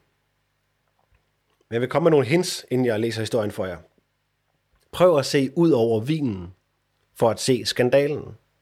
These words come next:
Og et tip, det er, husk, at Jesus gjorde ting, som fik almindelige mennesker til at kunne lide ham og følge ham, samtidig med, at han gjorde ting, der forarvede lederne af det religiøse system.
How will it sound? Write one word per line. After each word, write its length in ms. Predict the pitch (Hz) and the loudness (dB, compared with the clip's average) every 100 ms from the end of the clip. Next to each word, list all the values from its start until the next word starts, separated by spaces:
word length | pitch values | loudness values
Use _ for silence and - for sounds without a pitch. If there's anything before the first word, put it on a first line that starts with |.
| _ _ _ - | _ _ _ 0
Og 60 | 139 | 0
et 80 | |
tip, 300 | 139 208 - - _ _ - | 0 -4 -4 -20 _ _ 0
det 140 | 127 | 2
er, 120 | 139 143 _ _ _ _ _ _ _ _ | 2 -2 _ _ _ _ _ _ _ _
husk, 400 | - 214 233 - - _ - | -4 0 2 0 -4 _ -2
at 180 | 143 | 0
Jesus 460 | 151 175 185 156 - | 4 4 2 -2 -2
gjorde 360 | 143 143 160 165 | 2 2 2 2
ting, 260 | 165 143 - _ _ _ _ _ - | 0 0 -4 _ _ _ _ _ -4
som 180 | 147 143 | -2 0
fik 200 | 147 151 | 0 2
almindelige 480 | 147 165 196 165 | 4 4 4 2
mennesker 440 | 147 143 180 - 113 117 _ _ _ | 4 2 0 -8 -14 -16 _ _ _
til 140 | - 139 | -2 -2
at 60 | |
kunne 140 | 139 143 | 0 -2
lide 160 | 165 | -2
ham 200 | 127 110 92 _ _ _ - | -4 -8 -14 _ _ _ -12
og 80 | 110 | -2
følge 240 | 139 190 | 0 0
ham, 200 | 127 107 104 _ _ _ _ - | -2 -6 -14 _ _ _ _ -8
samtidig 600 | - 160 196 208 165 135 | 0 2 2 0 2 4
med, 240 | 127 147 | 6 4
at 100 | 135 | 2
han 320 | 104 117 117 117 | 0 -2 -2 -4
gjorde 380 | 131 127 131 123 - | 0 2 0 -2 -4
ting, 420 | - 135 113 113 | 0 0 -2 -6
der 100 | 117 | -6
forarvede 800 | - 131 131 135 135 127 113 110 | -2 -4 -2 -2 -2 -4 -6 0
lederne 520 | 123 131 139 110 104 - _ _ _ _ _ - | 4 4 4 0 -8 -16 _ _ _ _ _ 0
af 100 | 123 | 2
det 140 | 113 | 4
religiøse 500 | 113 113 127 - 113 | 2 4 2 0 -4
system. 500 | 110 - 139 120 | -6 -2 0 0